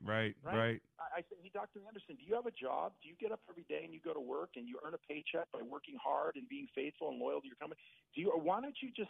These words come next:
Speaker 2: sit home and pray and read your Bible all day
Speaker 1: Right.
Speaker 2: and trust God that money will magically show up in your mailbox?"
Speaker 1: Mm.
Speaker 2: Like, in other words, have you ever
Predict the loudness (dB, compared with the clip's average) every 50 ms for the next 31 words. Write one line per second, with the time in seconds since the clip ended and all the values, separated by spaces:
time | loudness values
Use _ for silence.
0 | 2 2 2 2 2 2 0 0 0 -2 -4 -8 -4 0 0 2 2 2 2 0
1 | -2 -2 -4 -6 -6 -6 -4 -6 -4 0 2 2 4 6 6 4 4 4 4 4
2 | 6 6 6 6 4 4 2 2 2 -2 -6 _ -2 2 6 8 8 8 8 6
3 | 4 2 0 0 0 -2 -2 0 0 2 2 2 0 0 -2 -4 -4 -6 -14 -10
4 | -2 0 2 2 2 2 2 2 2 2 2 0 0 0 -2 -6 -8 -6 -2 0
5 | 0 2 2 2 2 0 0 -2 -6 -4 -4 -4 -2 0 2 4 4 4 2 0
6 | -4 -4 -8 -8 -2 0 0 2 2 2 2 2 2 2 0 0 -2 -4 -2 0
7 | 0 0 0 2 2 2 2 0 -4 -6 -2 -2 -2 0 0 -2 -2 -2